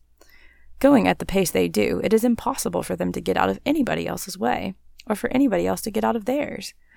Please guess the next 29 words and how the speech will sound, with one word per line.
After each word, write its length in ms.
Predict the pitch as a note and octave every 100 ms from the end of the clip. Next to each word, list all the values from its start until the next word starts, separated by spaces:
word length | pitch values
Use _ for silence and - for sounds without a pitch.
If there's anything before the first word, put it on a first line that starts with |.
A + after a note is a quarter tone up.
| - - -
Their 160 | F#3
line 300 | F3+ F3+ C4
gets 240 | A#3 - -
hitched 280 | A3 -
across 380 | G3+ - G3+ G3
your 100 | A3
mast 320 | G#3+ G#3 F3
and 80 | G3+
overturns 540 | G3 G#3+ - G3 F3+ -
you, 200 | G#3+ A3
or 120 | G#3+
it 100 | -
catches 320 | - A#3+ A3+
somebody 280 | - G#3 G3+
in 80 | G#3+
the 60 | G3+
boat 320 | F3 F#3 - - - -
and 120 | -
either 180 | G#3 G3+
throws 320 | F#3 G#3 A#3+ A3+
them 120 | G3+
into 160 | F#3
the 100 | F3
water 380 | F3+ G3+ F3 F3+
or 60 | F#3+
cuts 200 | - -
their 140 | A3+
face 280 | - C4+ -
open. 380 | F3 - G#3+